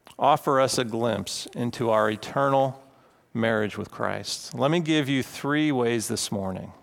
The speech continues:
First, the groom accepts the bride. Note the subtle wording in Revelation nineteen eight.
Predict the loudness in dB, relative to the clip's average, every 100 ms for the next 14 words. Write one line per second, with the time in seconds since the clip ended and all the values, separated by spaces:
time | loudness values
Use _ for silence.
0 | _ _ _ -20 -20 -20 -20 2 6 6
1 | 4 -2 -6 -10 -20 -20 _ -2 -2 2
2 | 4 4 4 2 -4 -4 -2 0 0 4
3 | 4 4 2 -4 -6 -6 -6 0 2 2
4 | 0 -6 -10 -20 -20 _ _ -20 _ _
5 | _ _ _ -4 4 4 4 2 8 8
6 | 8 8 6 6 4 4 4 6 6 4
7 | 2 0 2 2 0 -2 -4 0 0 0
8 | 0 -2 -4